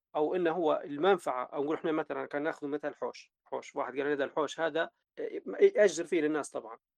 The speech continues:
قال: "أنا ال-، العائد، الفلوس اللي بتجي من الحوش هذه ما عادش ياخذها حد، هذا لله." يعني كان الحوش ملكيته لله، والفلوس اللي تجي أرباح من الشيء هذا تمشي مثلًا تنفق في حاجة معينة هو يحددها، يقول: "والله مثلًا الفلوس، الأرباح متاع الحوش هذا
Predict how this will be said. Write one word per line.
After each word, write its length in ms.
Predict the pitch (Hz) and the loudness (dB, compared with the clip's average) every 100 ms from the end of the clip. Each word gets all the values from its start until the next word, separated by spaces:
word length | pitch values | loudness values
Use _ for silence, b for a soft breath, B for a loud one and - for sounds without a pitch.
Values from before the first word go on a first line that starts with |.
| - | 0
قال: 120 | 180 | 4
"أنا 180 | 170 180 | 4 4
ال-، 220 | 156 147 | 0 -4
العائد، 500 | 156 135 151 196 151 | -6 2 4 4 2
الفلوس 420 | 127 123 175 170 - | -8 -8 -4 -4 -6
اللي 100 | 135 | -14
بتجي 220 | 135 160 | -10 -6
من 60 | 147 | -6
الحوش 340 | - 139 - | -8 -6 0
هذه 260 | 185 175 190 _ _ | 0 0 -10 _ _
ما 140 | 151 156 | -2 2
عادش 460 | 185 - - - 185 | 2 0 -6 -6 0
ياخذها 280 | 180 - 139 | 0 0 -2
حد، 220 | 160 131 _ _ _ | -2 -4 _ _ _
هذا 200 | 170 165 147 | 0 2 2
لله." 360 | 156 151 135 - | 4 4 4 0
يعني 240 | 156 170 208 | -2 0 4
كان 200 | 202 165 | 4 4
الحوش 340 | 165 185 - | 2 -2 -2
ملكيته 340 | 143 170 151 | -8 -6 -6
لله، 360 | 143 151 196 196 _ _ _ _ - | -4 0 2 0 _ _ _ _ -2
والفلوس 500 | 151 151 196 185 - | -2 0 2 2 0
اللي 120 | 143 | -6
تجي 220 | 156 180 | -2 -2
أرباح 580 | 160 135 175 147 - - _ | 0 4 6 6 4 -18 _
من 100 | 143 | -10
الشيء 360 | 135 - 160 143 | -8 -4 -4 0
هذا 300 | 175 185 214 _ _ - | 0 0 -2 _ _ -4
تمشي 260 | 202 - | -4 -2
مثلًا 340 | 180 175 165 160 | -2 0 0 4
تنفق 380 | 196 - 151 - | 4 4 -8 -8
في 120 | 160 | -4
حاجة 260 | 185 156 | 0 0
معينة 340 | 156 156 196 170 | 0 2 2 4
هو 180 | 220 175 | 4 4
يحددها، 460 | - 151 147 117 - _ - | 2 -4 -6 -10 -20 _ -4
يقول: 120 | 156 | 0
"والله 240 | 160 175 | 4 4
مثلًا 320 | 165 185 147 139 | 4 0 -2 -4
الفلوس، 560 | 135 135 180 165 - | -4 -4 2 2 0
الأرباح 640 | - 151 160 147 180 - 135 | -8 -8 -4 6 6 6 -2
متاع 220 | - 131 | -4 -4
الحوش 340 | - 139 - | -4 -10 -2
هذا 260 | 190 190 | 0 0